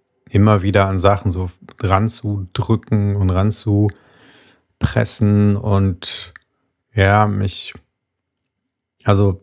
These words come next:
probieren, Sachen zu machen, die in der Minute oder Stunde einfach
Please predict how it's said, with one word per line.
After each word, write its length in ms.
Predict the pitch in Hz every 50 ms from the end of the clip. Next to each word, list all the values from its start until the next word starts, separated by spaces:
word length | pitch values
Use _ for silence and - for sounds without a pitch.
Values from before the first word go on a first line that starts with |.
| -
probieren, 520 | - - - 104 90 90 110 120 120 113 104
Sachen 380 | 87 104 107 113 - - 107
zu 180 | - - - 107
machen, 600 | 101 101 101 - - - 113 110 104 98 95 90 -
die 320 | - 104 98 95 95 92
in 180 | 90 107 95 87
der 300 | 90 98 101 107 107 107
Minute 720 | 104 101 98 101 107 110 113 110 - - 107 104 107 104 98
oder 180 | 98 98 98
Stunde 340 | 90 - - - 107 113 104
einfach 320 | 101 98 95 - - -